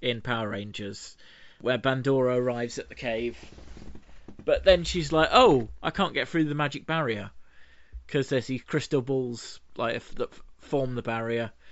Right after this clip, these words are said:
and she can't get through them 'cause she's evil. It's not specifically children who have to unseal it at this point, it's just demons can't get it. So everyone turns up on Delos, and the prince's monkey people, they all turn up and like, "Oh, what's going on? What's going on?"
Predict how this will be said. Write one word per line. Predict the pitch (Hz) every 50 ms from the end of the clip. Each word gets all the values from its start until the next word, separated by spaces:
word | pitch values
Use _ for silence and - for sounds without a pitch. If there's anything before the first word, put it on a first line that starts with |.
| - - - - - - -
and | - 135 123 123 123 117
she | - - 127
can't | 110 - 113 117 -
get | - 98 -
through | - - 127 120
them | 110 113 110
'cause | - - -
she's | - - 113 113
evil. | 120 120 107 - 101 107 104 - - - - -
It's | 165 190 - -
not | 226 202 - -
specifically | - - - 180 - - 202 - - 156 143 139
children | - 185 156 143 127 127 120
who | 120 113
have | 110 113 107 - -
to | - 117 107 104 - _ - - - - -
unseal | 147 131 127 120 110 - - 127 120 113 110
it | 113 98
at | - 104
this | 110 - -
point, | - - 101 101 98 98 98
it's | 104 -
just | - - 104 - - -
demons | - 131 120 113 113 110 110 104 - -
can't | - 123 113 113 107 101 - - - - - - -
get | - 107 101
it. | 104 101 95 - - - - - - - - - - -
So | - - 214 220
everyone | 226 226 226 240 220 214 202 190
turns | - - 196 185 180 175
up | 165 - 175
on | 156 139
Delos, | 120 120 113 113 113 120 113 - - - - - - - - - - - - -
and | - 131 131 131 123 123 120 -
the | 131
prince's | - - 165 160 - - - 143 135 123 - -
monkey | 143 139 131 131 - 131
people, | - 139 135 123 - 135 131
they | 131 131 131
all | 127 123
turn | - - 135 123 123
up | 123 123 - -
and | 127 123
like, | 123 127 113 95
"Oh, | - 247 240 226 220
what's | 196 - - -
going | - 196 190 185
on? | 175 160
What's | - -
going | - 160 160 151
on?" | 143 127